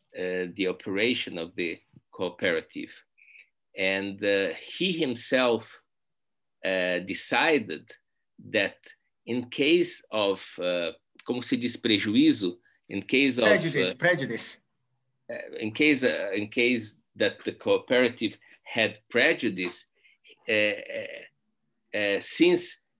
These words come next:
Speaker 1: he already received from the university, he w-, would put the money, but if, uh, in case of sobra, como se diz sobra em inglês?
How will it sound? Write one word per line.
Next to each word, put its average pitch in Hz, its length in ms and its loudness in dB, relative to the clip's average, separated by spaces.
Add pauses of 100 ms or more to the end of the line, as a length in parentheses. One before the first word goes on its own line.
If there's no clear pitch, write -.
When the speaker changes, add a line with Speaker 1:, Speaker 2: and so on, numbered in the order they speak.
(100)
Speaker 1:
he 139 380 2
already 131 500 4
received 120 640 4
from 127 380 0
the 110 100 2
university, 98 920 -2 (520)
he - 480 -4
w-, 139 300 -6
would 139 320 -2 (120)
put 190 260 2
the 123 100 -2
money, 113 560 0 (260)
but 147 260 0 (200)
if, 160 260 0
uh, 127 40 -8 (100)
in 113 500 2
case 156 280 2
of 113 200 0
sobra, 160 640 2
como 139 180 -2
se - 160 -4
diz 127 200 -2
sobra 127 320 2
em 98 220 -4
inglês? 139 380 -2